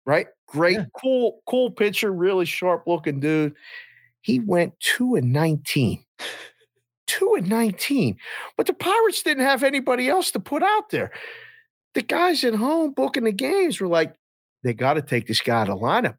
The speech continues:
Speaker 1: Everybody's betting against him every time he comes out because they would win. Two and nineteen.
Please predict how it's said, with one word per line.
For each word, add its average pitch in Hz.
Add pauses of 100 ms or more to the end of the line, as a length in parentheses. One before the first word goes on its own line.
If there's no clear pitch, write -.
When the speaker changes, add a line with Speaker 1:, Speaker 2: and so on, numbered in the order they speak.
Speaker 1:
Everybody's 160
betting 156
against 143
him 117
every 143
time 156
he 147
comes 135
out 170 (520)
because -
they 127
would 160
win. 247 (200)
Two 311
and 214
nineteen. 220